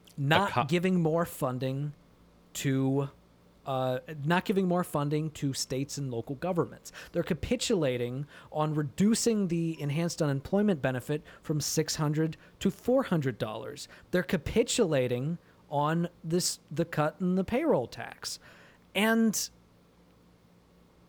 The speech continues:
Speaker 1: because the executive order is better than the alternative, which is nothing,
Speaker 2: Mm-hmm.
Speaker 1: or at least what the executive order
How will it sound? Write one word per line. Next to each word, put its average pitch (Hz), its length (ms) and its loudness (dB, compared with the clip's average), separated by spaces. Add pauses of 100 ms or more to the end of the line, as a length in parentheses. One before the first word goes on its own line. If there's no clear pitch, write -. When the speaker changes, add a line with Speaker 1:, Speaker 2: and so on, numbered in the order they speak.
(540)
Speaker 1:
because 277 760 2
the 208 180 0
executive 175 540 0
order 175 360 2
is 147 200 -2
better 185 320 2
than 156 180 0
the 143 100 0
alternative, 135 640 0
which 135 180 -2
is 117 160 -2
nothing, 170 580 -4
Speaker 2:
Mm-hmm. 90 380 -6 (240)
Speaker 1:
or 156 180 2 (100)
at 160 100 0
least 147 280 0 (360)
what 151 200 2
the 143 100 2
executive 139 440 -2
order 135 320 0